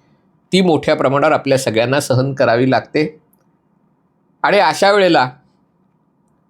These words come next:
मग प्रशासनाचा कुचकामीपणा आपल्याला लक्षात येतो. पण एरवी आपल्या सगळ्यांनाच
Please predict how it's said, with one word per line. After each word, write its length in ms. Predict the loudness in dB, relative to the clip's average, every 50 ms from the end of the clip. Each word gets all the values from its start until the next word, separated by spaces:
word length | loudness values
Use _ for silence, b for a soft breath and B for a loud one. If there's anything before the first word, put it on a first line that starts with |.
| _ _ _ _
मग 280 | -2 0 0 -2 -4 -6 -8 -6 -4
प्रशासनाचा 760 | -4 -2 0 2 0 0 0 0 -2 -2 -2 -2 -2 -2 -4 -4 -6 _ _ _ _ _ _ _ _ _ _ _ _ _ _ _ _ _ _ _ _ _ _ _ _ _ _ -4
कुचकामीपणा 640 | -2 -2 -2 0 0 0 0 0 -2 -2 -2 -2 0
आपल्याला 360 | 0 -2 0 0 0 2 2 2
लक्षात 300 | 0 0 -2 -2 -2 -2
येतो. 180 | 0 -2 -2 -2
पण 140 | 0 -2 -2 0 0
एरवी 340 | 0 0 2 2 2 0 0 -2 -8 _ _ _ _ _ _ _ _ _ _ _ _ _ _ _ _ _ _ _ _ _ _ _ _ -6
आपल्या 280 | -4 -2 0 0 2
सगळ्यांनाच 640 | 2 0 0 0 0 0 0 0 -2 -4 -4 -6 -12